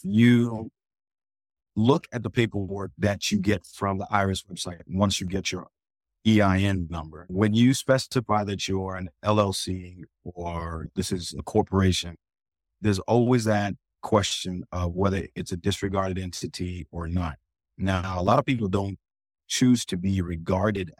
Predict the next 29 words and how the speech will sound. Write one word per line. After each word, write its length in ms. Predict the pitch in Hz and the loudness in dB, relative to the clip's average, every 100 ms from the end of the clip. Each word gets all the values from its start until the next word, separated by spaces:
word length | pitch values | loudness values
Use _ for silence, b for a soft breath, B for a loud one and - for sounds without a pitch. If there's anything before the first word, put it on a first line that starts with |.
| _ | _
as 160 | 85 82 | -8 -8
an 160 | 82 - | -10 -14
entity 580 | 90 85 - - 82 80 _ _ _ _ | -16 -16 -16 -12 -12 -14 _ _ _ _
and 200 | 98 95 | 2 2
they 100 | 92 | 2
have 480 | 92 101 104 101 98 - | 0 0 0 -2 -4 -8
the 160 | 170 - | -10 -6
L 160 | 98 101 | -2 0
L 100 | 98 | 0
C 360 | 90 - 92 90 - | -2 -4 -6 -8 0
pop 280 | 104 98 | 0 0
up 180 | 95 90 - | -4 -8 -6
underneath 400 | 95 95 90 90 - - | -6 -4 -6 -10 -12 -4
their 400 | 90 87 87 82 _ | -2 0 -2 -4 _
personal 640 | - 98 - 90 90 82 78 | -2 0 0 -4 -6 -10 -12
social. 560 | - 147 131 - 65 - _ _ _ _ _ | -4 -2 0 -4 -8 -14 _ _ _ _ _
So 560 | - 107 101 101 98 95 _ _ _ | -2 0 0 0 -2 -4 _ _ _
what 220 | 110 104 - | 2 2 0
would 140 | 104 98 | -4 -2
happen 500 | - 147 - 104 98 | 2 0 0 -4 -2
is 600 | 95 98 98 90 90 85 | 0 0 0 -2 -4 0
that 200 | 110 - | -2 -2
person 380 | - 110 98 95 | 0 0 2 -2
going 380 | 98 98 101 98 | -2 0 -2 -2
in 180 | 98 95 | -2 -2
to 100 | 92 | -2
get 180 | 95 71 | -4 -6
a 80 | 80 | -12
loan 560 | 80 104 123 120 98 | -8 0 2 2 2